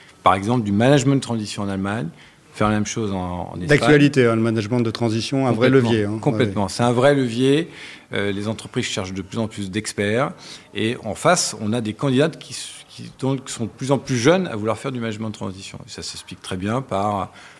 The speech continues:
Speaker 1: plus de flexibilité, une certaine aussi, euh, prise de conscience
Speaker 2: Mhm.
Speaker 1: que le travail, c'est un élément de la vie, mais c'est pas la totalité. Et on a de plus en plus de gens qui acceptent des missions de six mois, neuf mois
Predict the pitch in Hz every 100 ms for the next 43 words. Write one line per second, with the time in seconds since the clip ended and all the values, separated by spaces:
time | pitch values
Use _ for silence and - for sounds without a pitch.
0 | - 120 113 107 104 - 101 95 - 101
1 | 107 143 - - - _ _ 147 123 120
2 | - 120 110 104 107 - - 120 110 95
3 | 95 92 95 - 151 135 139 151 127 -
4 | 139 131 120 117 107 104 113 - 117 123
5 | 123 - 104 135 135 127 131 127 123 117
6 | 107 110 117 107 98 - - 107 104 -
7 | 95 92 - 123 180 - - - - 95
8 | 90 92 - 107 92 104 92 87 139 -
9 | 95 85 98 101 92 87 - 113 - 98
10 | 101 98 87 - - 80